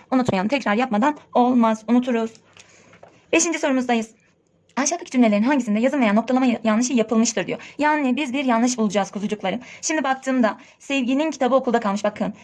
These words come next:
sevginini özel isme gelenekler kesme işaretiyle ayrılırdı. Ama burada ayırmamış. O yüzden cevabımız aslında direkt bu. Ama biz ne yapıyoruz? Diğer seçeneklerimizi de okuyoruz. Cengizler sinemaya gitmiş. Bakın. Lerler çoğul eki dedik değil mi? Değil mi? Ler,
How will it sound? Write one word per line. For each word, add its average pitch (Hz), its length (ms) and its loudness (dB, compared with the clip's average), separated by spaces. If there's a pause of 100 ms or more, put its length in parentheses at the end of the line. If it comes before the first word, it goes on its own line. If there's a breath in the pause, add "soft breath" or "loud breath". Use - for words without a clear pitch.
sevginini 254 680 4 (180)
özel 240 280 0
isme 247 200 -2
gelenekler 233 540 2
kesme 240 260 -2
işaretiyle 240 500 0
ayrılırdı. 196 480 -2 (200 loud breath)
Ama 247 180 2
burada 262 280 0 (160 loud breath)
ayırmamış. 226 540 -2 (180 loud breath)
O 277 120 2
yüzden 226 300 0
cevabımız 240 420 0
aslında 240 280 -4
direkt 247 200 -2
bu. - 140 -2
Ama 240 120 0
biz 233 100 -6
ne 247 60 0
yapıyoruz? 269 340 -4
Diğer 240 160 0
seçeneklerimizi 226 580 0
de 254 60 4
okuyoruz. 214 360 -2 (280 loud breath)
Cengizler 302 420 0
sinemaya 254 300 0
gitmiş. 214 280 -6
Bakın. 226 240 -2 (640 soft breath)
Lerler 254 560 -2
çoğul 254 220 -6
eki 269 220 -6
dedik 196 300 -8
değil 294 120 -2
mi? 415 180 -10
Değil 294 160 -2
mi? 190 200 -2
Ler, 220 300 0